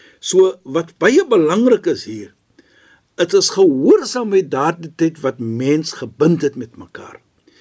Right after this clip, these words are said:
En Allah het vir hom beveel om daardie, eh, skip te bou. En hy het dit gedoen. Sy seun was nie part van hom nie. Mense wat nie sy familie was byvoorbeeld nie, was op die skip deur die gehoorsaamheid.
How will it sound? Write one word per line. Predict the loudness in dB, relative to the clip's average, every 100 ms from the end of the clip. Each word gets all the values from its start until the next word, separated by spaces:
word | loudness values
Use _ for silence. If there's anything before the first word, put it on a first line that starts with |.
| _ _
En | -2
Allah | 0 0
het | 0
vir | -4
hom | -2
beveel | -2 -4 -2 -2 -2
om | -6 -6
daardie, | -6 -8 -6 -8 -10 -16 _ _ _ -14
eh, | -12 -12
skip | -8 -4 -2 -2 _
te | -2
bou. | 2 0 -2 _ _ _ _ _ _ _ _
En | -2
hy | 2
het | 2
dit | 0
gedoen. | 0 2 0 -4 _ _ _ _ _ _ _ _ _ _ _
Sy | -8 -6
seun | -2 0 0
was | -4
nie | -6
part | -6 -8 -6
van | -12
hom | -12 -16
nie. | -20 -20 _ _ _ _ _ _ _ -12
Mense | -4 0 2 0 -2 -2
wat | -2 -4
nie | -4
sy | -4
familie | -2 -2 0 0 2 2
was | 0 -6 -6
byvoorbeeld | -8 -8 -10 -10 -14 -20
nie, | -20 -20 _ _ _ _ _
was | -12 -12
op | -8 -8
die | -8
skip | -10 -4 -6 -6
deur | -6 -6
die | -8
gehoorsaamheid. | -10 -12 -4 -2 -2 -10 -16 -20 _